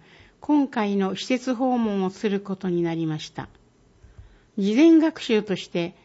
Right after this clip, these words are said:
嬉野里の職員、平のぞみさんを学校に招き、施設の概要や介護を受ける高齢者の状態など、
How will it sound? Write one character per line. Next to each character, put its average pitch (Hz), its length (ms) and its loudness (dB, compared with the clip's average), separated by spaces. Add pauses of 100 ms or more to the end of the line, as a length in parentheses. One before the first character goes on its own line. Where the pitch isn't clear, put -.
(280)
嬉 262 380 2
野 269 140 2
里 233 280 -6
の 208 140 -4
職 196 340 -4
員、 175 300 0 (440)
平 269 320 2
の 220 160 0
ぞ 254 120 0
み 254 120 2
さ 233 200 -4
ん 214 160 -2
を 202 40 -2
学 196 220 -2
校 226 200 -2
に 208 120 -2
招 196 340 -2
き、 170 280 -4 (360)
施 269 220 -2
設 262 160 -6
の 220 180 0
概 226 300 0
要 208 180 0
や 190 300 0
介 269 260 -2
護 220 220 0
を - 20 -2
受 202 100 -6
け 196 120 -2
る 190 180 -4 (240)
高 277 240 0
齢 285 240 2
者 226 160 -4
の 214 100 -2
状 226 220 -2
態 220 240 -4
な 196 160 -2
ど、 175 220 -6